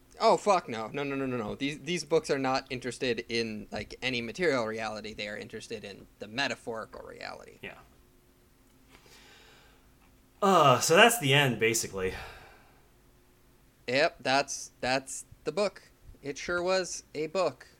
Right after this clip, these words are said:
Speaker 1: technically.
Speaker 2: Yeah, there is a post face, but it, there's nothing interesting there either. It's, um, it, all it is is just, like, a,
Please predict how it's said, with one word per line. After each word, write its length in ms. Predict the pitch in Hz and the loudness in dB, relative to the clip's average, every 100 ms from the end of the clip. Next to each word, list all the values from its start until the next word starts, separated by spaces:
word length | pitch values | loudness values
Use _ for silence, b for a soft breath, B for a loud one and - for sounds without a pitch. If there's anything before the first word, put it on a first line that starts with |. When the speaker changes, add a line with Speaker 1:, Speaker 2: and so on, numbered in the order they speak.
| _ - | _ -8
Speaker 1:
technically. 600 | 135 131 120 - 110 - _ _ b b b b | -8 -6 -10 -10 -10 -12 _ _ b b b b
Speaker 2:
Yeah, 180 | 120 113 | -2 2
there 160 | 139 220 | 6 8
is 120 | 220 | 6
a 40 | |
post 380 | 196 165 165 - | 6 10 10 8
face, 340 | - 160 147 | 2 4 2
but 340 | - 147 139 131 | -2 0 -2 -2
it, 260 | 135 135 131 | -10 -10 -2
there's 220 | 131 117 | 0 2
nothing 340 | 127 120 127 | 0 0 -2
interesting 420 | 113 113 - 113 101 | -2 -4 -8 -8 -6
there 220 | 104 104 | -6 -6
either. 420 | 101 104 104 101 | -8 -8 -6 -8
It's, 640 | - 101 - - - - - _ _ b b b b b _ - | -10 -12 -8 -6 -6 -10 -16 _ _ b b b b b _ -12
um, 440 | 95 87 85 87 - | -8 -8 -8 -12 -8
it, 160 | 127 131 | -4 -2
all 240 | 135 139 | 2 4
it 80 | 135 | 6
is 200 | 127 107 | 4 2
is 120 | 110 | -4
just, 260 | 101 113 - | -4 -4 -2
like, 220 | 110 104 | -4 -2
a, 240 | 104 98 | -2 -4